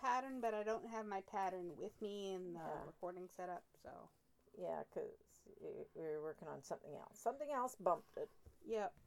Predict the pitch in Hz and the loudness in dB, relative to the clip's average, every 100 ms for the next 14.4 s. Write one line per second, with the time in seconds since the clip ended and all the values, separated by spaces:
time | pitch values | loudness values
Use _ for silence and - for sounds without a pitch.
0 | - - - - 190 - - 185 175 156 | -20 -20 -20 -12 -10 -10 0 2 2 -2
1 | 160 - 156 151 147 131 127 120 - - | -4 -6 -8 -8 -10 -10 -10 -10 -12 -16
2 | - - - - _ - - - - - | -18 -20 -20 -20 _ -20 -20 -20 -20 -20
3 | - 156 143 - - 185 160 - - 151 | -14 -8 -6 -6 -4 0 0 0 0 2
4 | 143 - 143 131 - - 254 240 277 226 | 0 -2 -6 -6 -10 -2 2 4 2 0
5 | - - 208 208 190 - - - - - | 0 10 12 12 6 -2 -16 -20 -20 -12
6 | - 196 190 185 180 - - 208 202 196 | 4 8 8 8 6 0 8 8 8 0
7 | - 214 220 214 - 202 185 170 151 170 | -2 2 6 4 8 10 10 6 2 -4
8 | 165 151 151 139 - 107 - - - - | -4 0 2 0 0 -4 -4 -8 -12 -2
9 | 214 208 202 - 165 147 - 175 170 - | 2 2 0 -2 -6 -6 -10 -6 -6 0
10 | 156 165 180 175 254 294 285 254 226 208 | 2 4 6 8 8 6 2 4 6 6
11 | 202 196 190 190 175 - 180 - 180 165 | 4 2 0 2 0 0 -2 -2 -6 -2
12 | 156 - - 175 170 78 127 180 - - | -4 -4 -8 -8 -6 -6 -6 -10 -16 -20
13 | - - 220 214 - 226 - 220 208 233 | -20 0 6 6 8 4 6 4 8 8
14 | 240 240 233 214 | 8 4 0 -4